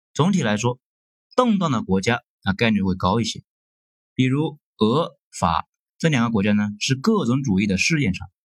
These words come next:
啊，出得多一些，代价也极大。似乎冥冥中有一种平衡，有人崛起，有人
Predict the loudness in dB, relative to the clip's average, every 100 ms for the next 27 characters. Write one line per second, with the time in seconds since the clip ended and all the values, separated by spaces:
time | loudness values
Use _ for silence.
0 | _ -4 -2 0 0 0 0 -2 -6 -12
1 | _ _ _ _ _ _ _ _ 0 0
2 | -2 -6 _ -2 -2 0 -2 0 -4 -8
3 | _ _ _ _ _ _ _ _ _ _
4 | -2 0 2 0 0 0 2 2 2 2
5 | 0 -2 -2 0 0 -2 -2 -2 0 -2
6 | -2 -4 _ _ _ _ _ _ 0 2
7 | 2 0 0 -2 -2 -6 -8 _ _ -2
8 | 0 2 0 -2